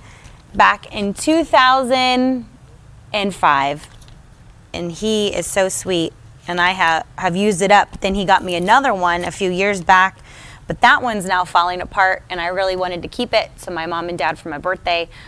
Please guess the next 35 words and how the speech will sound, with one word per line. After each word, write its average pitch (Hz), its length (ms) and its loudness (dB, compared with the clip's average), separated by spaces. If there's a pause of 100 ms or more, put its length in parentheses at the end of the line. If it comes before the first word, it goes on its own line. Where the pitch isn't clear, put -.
(200)
are 165 120 -6
redoing 165 380 -6
it - 80 -14
for 156 220 -10
me, 151 200 -12
and - 180 -14
I - 40 -12
can't - 240 -14
wait. - 200 -8 (520)
Hey, 285 180 2
Heather. 285 380 4 (1600)
Um, 220 720 -2 (360)
you're 190 120 -12
probably 190 540 -2
right, 208 300 -2 (440)
Laura. 330 440 -10 (500)
I'm 202 80 -12
just - 160 -20
gonna 180 160 -10
go 175 100 -4
out 175 100 -2
on 180 140 -6
a 180 120 -8
limb 214 420 -8 (140)
and 170 120 -12
say 170 200 -8
you're 175 100 -12
probably 180 360 -10
right. - 220 -12 (500)
<laughs> - 800 -2
Maddie's 160 320 -6
laughing. 160 320 -6 (680)
All 247 120 8
right. 214 220 4 (440)
S-, - 200 -12